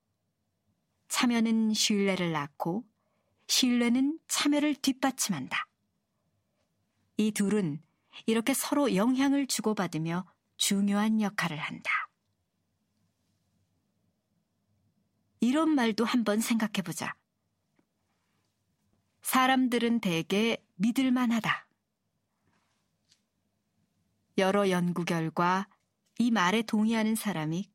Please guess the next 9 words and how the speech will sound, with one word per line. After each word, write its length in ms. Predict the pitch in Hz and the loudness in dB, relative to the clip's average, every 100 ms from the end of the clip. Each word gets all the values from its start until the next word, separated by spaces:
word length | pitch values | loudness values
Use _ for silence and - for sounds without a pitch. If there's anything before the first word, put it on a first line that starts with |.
| _ | _
그렇지 420 | - 170 170 - | -4 -4 -2 0
않은 320 | 185 170 196 | 2 2 0
사람보다 600 | 226 208 175 170 - - - | -2 -2 -2 -4 -4 -6 -6
행복한 460 | - 285 269 - 269 | -4 -2 -2 0 0
것으로 320 | 262 - 151 | 0 -4 -6
드러났다. 640 | 156 156 143 127 - - - _ _ _ _ _ _ _ _ _ _ _ _ _ _ _ _ _ | -6 -4 -4 -8 -8 -10 -10 _ _ _ _ _ _ _ _ _ _ _ _ _ _ _ _ _
이웃을 520 | 247 269 302 285 285 | 0 2 2 2 0
믿는 440 | 202 180 202 214 208 | 2 0 0 0 0
것이 600 | 170 160 - 151 - - | -2 -2 -4 -4 -8 -10